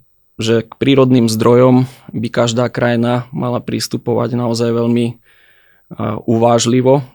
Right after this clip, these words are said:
bez toho, aby ohrozila, samozrejme, podstatu fungovania tohto nášho zeleného bohatstva. Ale naozaj v čase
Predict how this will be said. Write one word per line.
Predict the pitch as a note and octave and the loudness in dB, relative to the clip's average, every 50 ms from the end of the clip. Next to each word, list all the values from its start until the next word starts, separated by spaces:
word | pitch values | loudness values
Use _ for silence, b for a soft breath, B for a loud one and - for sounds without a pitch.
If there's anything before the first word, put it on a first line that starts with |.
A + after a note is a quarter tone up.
| _ - - | _ -16 -8
bez | - A2 A#2+ A2+ - - | -4 -2 -2 -2 -2 -2
toho, | B2+ A2+ A#2 A#2 | -2 0 0 0
aby | A#2 A2+ A#2+ A#2+ | 0 0 0 0
ohrozila, | A2+ A#2 A#2 A#2+ A2+ A#2 A#2 A#2 | 0 0 0 -2 -2 -2 -2 -2
samozrejme, | A#2 - - B2 A#2 A2+ A#2 A#2+ A#2+ A2+ A2+ - | -2 -2 -4 -4 -4 -2 -2 -2 -2 -2 -2 -4
podstatu | - B2+ - - - B2+ - - | -6 -6 -4 -2 -2 -2 -2 -4
fungovania | A#2+ - B2 A#2 A#2 A#2+ A#2+ A#2+ A#2+ B2 A#2+ A#2+ | -6 -4 -2 -2 0 0 0 0 0 -2 -2 -2
tohto | - A#2+ - - C3 | -4 -6 -8 -4 -4
nášho | B2 A#2 A#2+ A#2+ A#2 A#2+ A#2+ A#2 A#2 A2+ | -2 -2 -2 -2 -2 -2 -4 -4 -4 -6
zeleného | A#2+ A#2+ A#2 A#2+ A#2+ A#2+ A#2+ A#2+ A#2 | -4 -2 -2 -2 -2 -2 -2 -4 -4
bohatstva. | A#2+ A#2 A#2 A#2+ A#2+ - - - - C3 C3 C3 C3 b b b b b b b b b b b b | -2 -2 0 0 0 -2 -4 -4 -2 0 0 0 -2 b b b b b b b b b b b b
Ale | - - - A#2 A#2 A2+ A2+ A#2 A#2 A#2 B2 - - | -6 -4 -2 0 0 0 0 0 0 -2 -4 -6 -2
naozaj | A#2 A2+ A#2 A#2 A#2 A2+ A#2 A#2 A2+ A2+ | 0 0 2 2 2 2 2 2 0 0
v | - - | -2 -2
čase | - B2 A2+ - | -2 -2 0 0